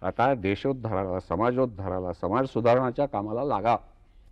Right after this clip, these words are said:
जे आगरकर, टिळकांना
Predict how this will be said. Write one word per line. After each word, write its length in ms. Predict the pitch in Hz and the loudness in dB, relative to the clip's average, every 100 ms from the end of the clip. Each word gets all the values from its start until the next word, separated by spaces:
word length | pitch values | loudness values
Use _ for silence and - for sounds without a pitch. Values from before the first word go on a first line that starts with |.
| - - - - - - - | -20 -20 -20 -20 -20 -20 -6
जे 360 | 101 135 139 147 | 2 4 6 6
आगरकर, 500 | 120 120 139 139 139 | 4 4 4 4 2
टिळकांना 1200 | 139 120 117 123 131 135 143 139 139 127 120 | 2 0 2 2 0 2 2 0 -2 -4 -6